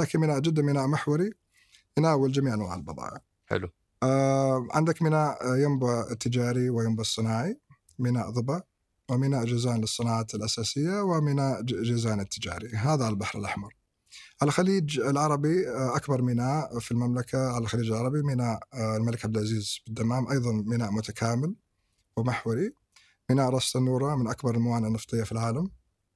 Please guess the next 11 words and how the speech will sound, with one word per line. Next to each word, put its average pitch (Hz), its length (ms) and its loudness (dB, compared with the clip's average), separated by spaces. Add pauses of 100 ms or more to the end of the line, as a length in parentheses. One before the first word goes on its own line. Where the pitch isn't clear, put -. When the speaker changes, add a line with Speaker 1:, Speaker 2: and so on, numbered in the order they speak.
(140)
Speaker 1:
آه، 113 140 2
ميناء 127 280 2
الجبيل 123 640 0
الصناعي 113 640 0
من 120 180 -2
أكبر 123 340 -2
موانئ، 120 300 2
آه، 113 300 -4
البتروكيميكالز 113 720 -2
في - 80 -6
العالم. 120 340 -2